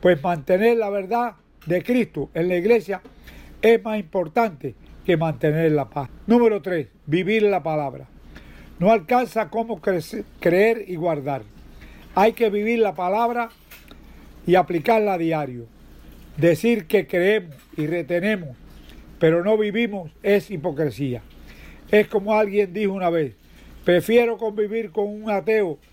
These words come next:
humanista honesto que convivir con un religioso hipócrita". Solo acurrucados al Cordero podemos creer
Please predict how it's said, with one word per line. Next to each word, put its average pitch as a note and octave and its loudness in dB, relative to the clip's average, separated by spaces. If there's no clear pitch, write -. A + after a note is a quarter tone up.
humanista F#3+ 2
honesto G#3+ 2
que F3 0
convivir E3+ 2
con F#3+ -2
un G3 -6
religioso F3+ -2
hipócrita". B2+ -4
Solo F#3+ 2
acurrucados F3 2
al G#3+ -4
Cordero F#3 -4
podemos G3+ 2
creer F3+ 0